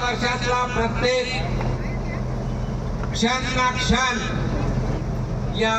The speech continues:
भारतवासियांचं कल्याण कसं होईल, भारताची प्रगती कशी होईल आणि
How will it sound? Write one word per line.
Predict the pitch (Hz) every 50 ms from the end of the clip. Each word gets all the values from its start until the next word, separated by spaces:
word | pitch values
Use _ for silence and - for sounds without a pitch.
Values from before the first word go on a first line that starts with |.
| 220 220
भारतवासियांचं | - - 196 214 226 226 214 220 220 214 208 208 208 214 220 220 220 220 214 220 220 220 220
कल्याण | - 196 208 220 233 247 262 269 - -
कसं | 220 220 202 - 214
होईल, | 220 214 196 202 202 190 180 - - - - - - - - - - - - - - - - - - -
भारताची | - - - 220 - 226 220 226 208 - 226 226
प्रगती | 214 220 214 208 214 196 220 220 214 220 220 220 - -
कशी | 226 208 - - 262 262
होईल | 240 220 220 214 190 175 165 - - - - - - - - - - - - - - - 151
आणि | 180 208 214 220